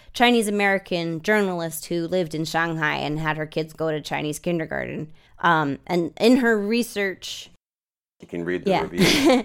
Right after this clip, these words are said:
Speaker 1: <laughs> In her research, she found, like,
Speaker 2: Or
Speaker 1: the
Speaker 2: watch, or watch the
Speaker 1: Chinese
Speaker 2: review.
Speaker 1: students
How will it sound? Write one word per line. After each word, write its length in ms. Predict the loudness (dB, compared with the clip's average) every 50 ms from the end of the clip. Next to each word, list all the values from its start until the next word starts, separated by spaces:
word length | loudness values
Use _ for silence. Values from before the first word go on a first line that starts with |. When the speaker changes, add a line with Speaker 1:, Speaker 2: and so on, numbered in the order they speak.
| -2 -8 -12
Speaker 1:
<laughs> 120 | -2 4
In 180 | 6 6 8 8
her 180 | 6 4 4
research, 440 | 4 4 2 2 2 2 2 2 0
she 260 | -2 -2 0 0 0
found, 420 | 2 2 2 4 4 4 4 2 2
like, 400 | 4 4 4 4 2 -4 -10 -20 -20 _ _ _ _ _ _ _ _ _ _ _ _ _ _ _ _ _ _ -8
Speaker 2:
Or 100 | -4 4
Speaker 1:
the 20 |
Speaker 2:
watch, 40 | 6
or 40 | 6
watch 140 | 6 6 4
the 40 | 0
Speaker 1:
Chinese 540 | 2 4 6 6 6 4 4 2 2 2 2
Speaker 2:
review. 180 | 0 0 -2
Speaker 1:
students 800 | -2 -2 -2 0 2 2 2 0 0 -2 -4 -4 -6 -6 -8 -10